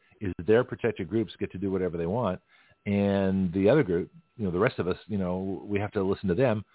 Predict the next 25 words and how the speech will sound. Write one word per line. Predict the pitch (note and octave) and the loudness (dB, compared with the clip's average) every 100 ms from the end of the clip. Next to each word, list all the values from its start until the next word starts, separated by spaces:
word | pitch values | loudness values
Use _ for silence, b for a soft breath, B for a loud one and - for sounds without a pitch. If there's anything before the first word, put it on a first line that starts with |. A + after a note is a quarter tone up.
| b b | b b
'cause | A2 F2+ | 0 2
they're | F2+ G#2+ | 4 4
gonna | A2 | 4
tell | F#2 G#2+ G2+ | 2 4 4
us | - | 4
what's | G#2+ A2 | 2 2
in | G#2 | 4
our | G2+ | 4
public | F#2+ G2 G2+ | 4 0 0
good, | C3+ F3 - _ _ | 2 0 -2 _ _
and | F#2 | -2
they're | G#2 | 2
wrong. | B2+ B3+ A#2 C3+ _ _ _ _ _ _ _ _ - B | 4 4 2 -2 _ _ _ _ _ _ _ _ -20 B
But | - | 0
I | D#3 | 0
just | F3 | 2
think | A#3 | 0
it's | C#3+ | 0
funny. | - D3 F2+ - - | 0 -2 -2 -6 2
So | |
whatever | A3 D4+ | 2 4
happened | G#3+ G3 C#3 | 2 0 0
to | |
gay | A#2 C#3+ | -2 -4
pride? | - E2 - | -4 -6 -8